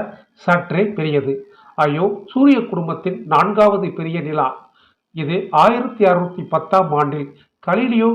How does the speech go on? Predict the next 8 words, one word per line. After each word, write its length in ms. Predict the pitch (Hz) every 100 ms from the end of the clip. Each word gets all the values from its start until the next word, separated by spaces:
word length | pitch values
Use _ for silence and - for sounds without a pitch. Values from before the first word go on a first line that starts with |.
| 233
கலீலியால் 540 | 175 185 175 175 185
கண்டுபிடிக்கப்பட்டது. 840 | 170 160 180 143 160 - 147 151 135 - _ _ _ _ _
அயோ 220 | 151 180 220 214
என்ற 340 | 180 156 156
கிரேக்க 460 | 127 165 202 202 175
புராண 200 | 170 165 175
கதாபாத்திரத்தின் 920 | 170 160 180 180 175 175 165 - 139
பெயரால் 400 | 165 170 175 196